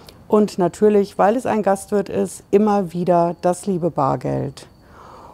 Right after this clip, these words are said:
Und die Beamten durchsuchen wirklich alles. Die fangen unten in der Gaststätte an. Das ist schon schwierig genug, denn die gehen natürlich auch in die Küche.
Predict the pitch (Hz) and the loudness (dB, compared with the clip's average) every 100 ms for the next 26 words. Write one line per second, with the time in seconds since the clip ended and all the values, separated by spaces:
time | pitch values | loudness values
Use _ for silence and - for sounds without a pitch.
0 | - - 170 165 160 - 180 - 175 175 | -20 2 4 6 2 0 -4 -2 0 0
1 | 190 196 - 214 202 202 175 202 208 - | 2 2 0 -6 0 0 2 0 -2 -2
2 | - 170 147 - - 170 160 185 196 190 | 0 2 2 -2 -8 -6 -4 0 0 2
3 | 214 240 - 247 240 175 180 156 170 - | 4 2 2 2 4 4 2 2 2 0
4 | - 233 226 240 233 262 320 311 - - | -2 0 0 0 2 2 2 -2 -12 -20
5 | - - - - - - - 190 - 226 | -20 -20 -20 -20 -20 -8 0 2 2 -2
6 | - 202 - 214 233 214 - 180 220 233 | 2 0 0 2 2 2 0 0 2 0
7 | 208 190 180 185 196 190 - 220 214 - | 0 2 0 0 0 0 0 0 0 0
8 | 196 202 185 - - 160 175 131 | 0 0 0 0 -2 -4 -4 -8